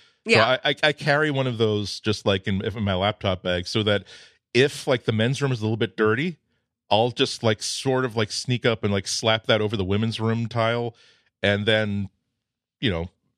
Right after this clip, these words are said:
Speaker 1: pretend, "Oh, I'm sorry, I saw a, like, whatever sticker up, up there, so I thought that my mistake." Obviously, I wasn't just,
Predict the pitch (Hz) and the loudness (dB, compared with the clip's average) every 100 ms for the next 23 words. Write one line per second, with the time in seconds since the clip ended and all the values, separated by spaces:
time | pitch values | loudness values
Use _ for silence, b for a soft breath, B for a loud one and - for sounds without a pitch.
0 | _ - 117 113 107 175 123 87 - 113 | _ -6 -2 -2 0 0 0 -2 -2 0
1 | - 135 101 - 123 117 107 101 92 - | 2 0 2 0 0 0 0 0 -4 -4
2 | 92 85 _ - 101 104 101 90 87 139 | -6 -6 _ -4 0 0 0 -4 -6 -12
3 | - - - 101 87 85 82 - 92 87 | -18 -8 -4 -2 -2 -4 -4 -6 -4 -2
4 | 80 80 92 82 101 87 - 82 b b | -2 -2 -6 -2 -2 -2 -2 -6 b b
5 | b b - 120 131 110 - 120 87 90 | b b -2 0 0 -2 -2 0 0 -2
6 | 98 101 - 95 92 95 95 87 98 - | -2 -2 -2 0 0 -2 -4 -2 -4 -4